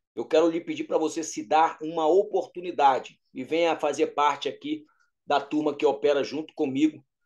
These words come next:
porque com certeza eu vou te ajudar a mudar aí a tua realidade no, no mercado financeiro. Show?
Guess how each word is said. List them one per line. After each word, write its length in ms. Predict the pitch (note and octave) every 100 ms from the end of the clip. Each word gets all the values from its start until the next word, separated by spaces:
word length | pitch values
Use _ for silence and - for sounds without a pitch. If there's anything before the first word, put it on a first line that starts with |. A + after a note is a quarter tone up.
| _ _
porque 200 | A2 C#3+
com 240 | - E3+
certeza 760 | F3+ - - - C#3+ D3+ D3+ D3 _ _ _
eu 120 | A#2+
vou 120 | C#3+
te 140 | C#3+ D#3
ajudar 360 | D3 C3+ C#3+
a 20 |
mudar 400 | D3 D3+ A2 C#3+
aí 340 | C#3 C#3 D3+ -
a 100 | -
tua 260 | B2 D3 D3
realidade 880 | B2+ C#3+ C#3+ C3+ B2 C3+ C#3 C#3 C3+ _ _ _
no, 400 | A#2+ B2+ C3 C3
no 120 | B2+
mercado 400 | C#3 C3 C3+ C3+
financeiro. 600 | C#3 C#3+ C#3+ - G2+ - _
Show? 520 | _ - A3 A#3+ A#3